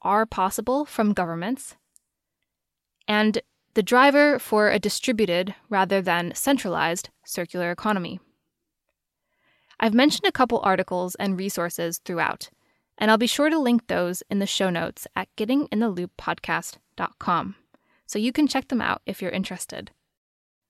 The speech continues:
So in this short but I hope inspiring podcast for today,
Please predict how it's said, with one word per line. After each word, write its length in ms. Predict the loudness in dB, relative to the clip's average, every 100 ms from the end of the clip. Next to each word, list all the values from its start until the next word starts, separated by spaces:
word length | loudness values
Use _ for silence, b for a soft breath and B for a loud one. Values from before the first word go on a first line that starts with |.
| _ _ _ _ _ _ _ _
So 200 | 2 2
in 240 | 6 8
this 240 | 8 6 0 -6
short 460 | 0 4 2 0 -4
but 120 | 0
I 100 | 0
hope 260 | 0 -2 -2
inspiring 840 | -2 -2 0 0 2 0 -2 -4 -6 _ -12
podcast 600 | -4 -4 -2 -2 -2 -6
for 160 | -8 -8
today, 460 | -6 -6 -6 -10